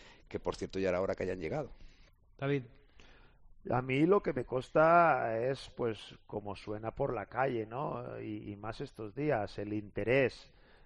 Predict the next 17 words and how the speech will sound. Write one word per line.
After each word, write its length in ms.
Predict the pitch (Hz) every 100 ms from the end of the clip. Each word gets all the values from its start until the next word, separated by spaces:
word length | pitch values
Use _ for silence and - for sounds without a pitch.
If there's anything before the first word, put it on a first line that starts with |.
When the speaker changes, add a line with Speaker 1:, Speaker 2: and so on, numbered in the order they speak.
| -
Speaker 3:
eh, 400 | 131 117 113 113
de, 320 | 113 117 117
de, 480 | 117 117 113 107 107 107
de 340 | 107 104 98 - - - -
gente 500 | 123 127 - 170 180
que 260 | - 113 104 -
se 140 | 104
habla 540 | 107 131 131 151 185 196
que 120 | 113
tiene 200 | 110 110
intención 420 | 131 127 110 104 104
de 100 | 101
comprar. 500 | 95 90 - - - - - - -
Pero 200 | 120 110
vuelvo 240 | 104 110 123
a 40 |
insistir, 560 | 113 98 - 156 180